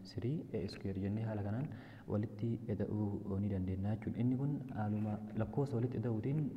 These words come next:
baay'ee wal fakkaataadha. Wa-, maaltu itti dabalame malee, variable waan itti dabalameef malee, eh, it is very simple.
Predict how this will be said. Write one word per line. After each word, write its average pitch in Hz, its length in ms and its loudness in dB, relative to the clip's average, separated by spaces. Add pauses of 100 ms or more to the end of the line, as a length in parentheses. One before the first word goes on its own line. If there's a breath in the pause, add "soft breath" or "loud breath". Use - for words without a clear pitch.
(100)
baay'ee 110 260 2
wal 101 180 0
fakkaataadha. 92 640 -4 (360 loud breath)
Wa-, 104 300 4
maaltu 113 280 6
itti - 100 -2
dabalame 117 360 6
malee, 123 260 4 (260)
variable 107 480 6
waan 123 180 6
itti 117 100 0
dabalameef 117 400 4
malee, 131 260 4 (160)
eh, 98 480 0 (600)
it 120 80 -4
is - 100 -8
very 107 260 0
simple. 101 360 0